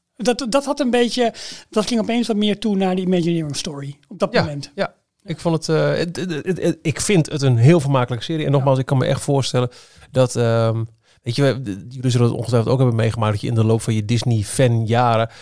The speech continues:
Speaker 2: echt wel eens mensen bij je hebt gekomen die, die wat meer willen weten dan alleen, ehm,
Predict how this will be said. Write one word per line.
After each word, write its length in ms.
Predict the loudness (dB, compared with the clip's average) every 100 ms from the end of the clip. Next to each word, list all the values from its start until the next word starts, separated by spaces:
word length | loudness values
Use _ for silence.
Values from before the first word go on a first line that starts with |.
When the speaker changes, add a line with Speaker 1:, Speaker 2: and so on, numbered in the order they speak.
| -20 -6
Speaker 2:
echt 140 | -4
wel 80 | -2
eens 80 | -2
mensen 640 | 0 0 0 0 -2 -6
bij 100 | -4 -2
je 40 |
hebt 120 | -2
gekomen 260 | -4 -4 -2
die, 160 | -4 -6
die 140 | -4
wat 140 | -2
meer 340 | 2 4 4 4
willen 160 | 2
weten 200 | 2 2
dan 140 | 0 0
alleen, 320 | 2 2 0
ehm, 540 | -2 0 2 2 0